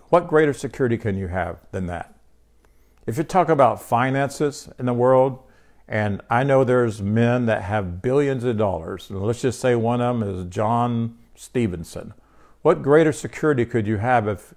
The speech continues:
you were his son and you were in good relationship with each other financially? You would have all that you need, wouldn't you? Physically like that. So then you think about that, well,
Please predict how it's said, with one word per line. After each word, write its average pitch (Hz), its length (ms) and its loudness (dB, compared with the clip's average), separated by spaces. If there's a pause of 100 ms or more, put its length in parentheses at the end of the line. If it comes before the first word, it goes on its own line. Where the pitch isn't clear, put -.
you 113 200 -2
were 107 120 0
his 98 200 -4
son 95 420 -6 (540)
and 110 180 0
you 113 140 2
were 107 100 2
in 101 80 -2
good 98 160 0
relationship 98 720 -4
with 87 100 -8
each 85 180 -10
other 101 300 -10 (400)
financially? 101 680 -4
You 117 120 0
would 123 100 2
have 113 180 2
all 113 180 2
that 117 180 -4
you 135 80 -4
need, 135 180 -6
wouldn't 92 220 -6
you? 90 100 -12 (840)
Physically 98 600 0
like 87 220 -8
that. 98 200 -6
So 104 340 -2 (360)
then 127 120 2
you 123 120 4
think 135 240 2
about 113 300 4
that, 165 260 2
well, 117 360 2